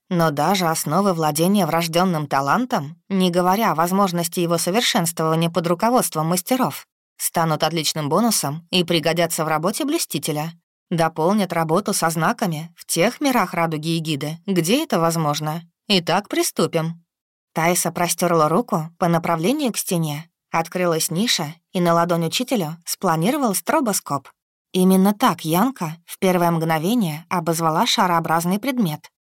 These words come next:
тускло поблёскивающий множеством мелких, шестиугольных, как ячейки сот, граней. «Это малый Шедар»,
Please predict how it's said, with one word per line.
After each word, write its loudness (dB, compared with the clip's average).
тускло 2
поблёскивающий -2
множеством 0
мелких, -2
шестиугольных, 0
как -2
ячейки -6
сот, -2
граней. -2
«Это 2
малый 2
Шедар», 0